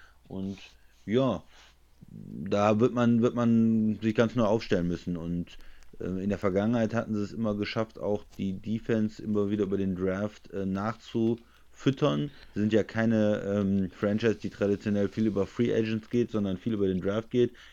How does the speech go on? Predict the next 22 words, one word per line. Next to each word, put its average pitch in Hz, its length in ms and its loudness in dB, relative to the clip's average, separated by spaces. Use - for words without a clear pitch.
Eher 113 200 2
ein 101 100 0
bisschen 104 240 0
sparsamer 120 680 2
auch, 120 220 -2
kann 123 120 0
man 113 180 0
sagen, 117 400 0
was 101 240 0
so, 101 380 4
ähm, 95 420 0
die 101 60 -4
Bezahlung 110 560 4
angeht. 110 360 4
Nicht, 110 300 0
nicht 107 220 -2
so, 104 340 2
äh, 95 200 0
Splash-Signings 107 880 0
in 101 120 -2
Free 117 280 2
Agency. 113 600 0